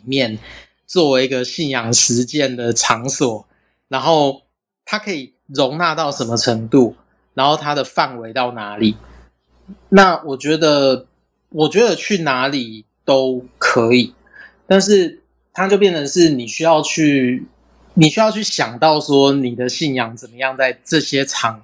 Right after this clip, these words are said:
这些场所里面，包含对教会内或者是对教会外。那，那，所以我会觉得说，如果对我来讲啦，我自己的立场是，你可以在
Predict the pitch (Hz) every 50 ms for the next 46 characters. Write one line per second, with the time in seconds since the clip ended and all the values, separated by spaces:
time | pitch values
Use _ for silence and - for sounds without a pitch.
0 | _ - - 180 165 - 160 151 - - - 123 120 131 - - 131 113 113 113
1 | 113 120 131 127 120 - - 156 151 156 135 120 120 110 _ _ _ _ - 170
2 | 147 135 135 160 139 127 123 139 127 120 120 127 120 113 110 _ _ - - -
3 | - _ _ _ _ _ - 151 143 131 123 131 127 135 131 127 127 - 135 117
4 | 110 - 123 117 113 - _ _ - 139 120 107 101 - - - - - - _
5 | _ _ _ _ _ _ _ - 160 180 190 175 185 185 190 196 - - - -
6 | 214 214 196 151 135 135 160 170 156 147 135 135 131 120 - 139 135 135 139 123
7 | 143 135 143 135 123 113 120 - _ _ - 165 156 135 123 120 113 120 123 -
8 | 147 117 107 113 110 107 110 113 110 - 156 139 131 123 139 131 123 - 123 113
9 | 113 110 - 139 131 123 123 123 _ _ _ _ _ _ _ _ - - - _
10 | _ _ _ _ _ _ _ - 180 160 160 151 147 143 143 135 131 135 - -
11 | - - - 151 151 160 185 208 190 151 127 117 113 - - 151 151 151 143 131
12 | 127 123 123 117